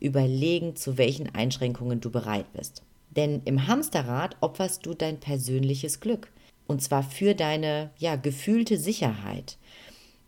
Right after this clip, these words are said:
Du hast zwar ein Einkommen, ein regelmäßiges, gesichertes Einkommen,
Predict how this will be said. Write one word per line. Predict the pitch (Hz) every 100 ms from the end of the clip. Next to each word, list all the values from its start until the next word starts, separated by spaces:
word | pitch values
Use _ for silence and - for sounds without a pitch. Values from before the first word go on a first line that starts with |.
| -
Du | 143
hast | 180 190 -
zwar | - 170 156 -
ein | 123 110 -
Einkommen, | 123 135 151 - 190 190 220 320 - _ _ _ -
ein | 110
regelmäßiges, | 80 80 113 165 214 202 202 196 175 -
gesichertes | 123 139 135 131 117
Einkommen, | - 110 131 170 175 208